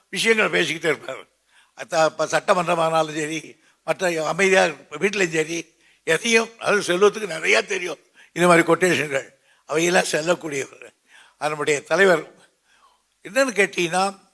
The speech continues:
ஒரு சாதாரண ஒரு குடும்பத்துல எங்கேயோ பிறந்து இன்னைக்கு அகில இந்தியாவில போற்றக்கூடிய தலைவராக வளர்ந்திருக்கிறார் என்றால் ஒன்றே ஒண்ணு,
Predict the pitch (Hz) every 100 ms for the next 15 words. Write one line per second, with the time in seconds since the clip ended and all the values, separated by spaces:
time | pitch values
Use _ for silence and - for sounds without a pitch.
0 | _ _ 131 135 - 143 160 180 202 240
1 | 262 269 - _ _ _ _ _ _ _
2 | _ _ _ _ _ 165 156 151 139 139
3 | 123 110 - _ _ _ _ _ _ _
4 | - 180 208 208 - 165 147 139 170 185
5 | - 135 151 143 151 - _ _ _ _
6 | _ _ _ 131 147 156 - - 160 147
7 | - 123 143 208 202 139 156 170 165 143
8 | 135 147 - - _ _ _ _ _ _
9 | _ - 190 196 196 - 156 143 127 139
10 | 165 170 160 143 123 131 156 151 131 139
11 | 120 117 143 208 - _ _ _ _ _
12 | - 120 147 202 247 190 156 165 143